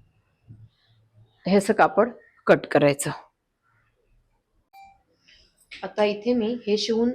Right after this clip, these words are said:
झाल्यानंतर हे असं करायचं फोल्ड,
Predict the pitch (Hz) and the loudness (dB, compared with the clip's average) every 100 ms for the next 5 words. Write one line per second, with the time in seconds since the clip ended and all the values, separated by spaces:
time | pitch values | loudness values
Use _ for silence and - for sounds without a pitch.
0 | - - _ _ _ - 202 185 196 190 | -6 -20 _ _ _ -6 -2 0 0 -2
1 | 185 202 214 202 175 196 180 170 170 214 | 0 -2 2 2 2 0 0 0 0 -6
2 | - 180 | -2 -2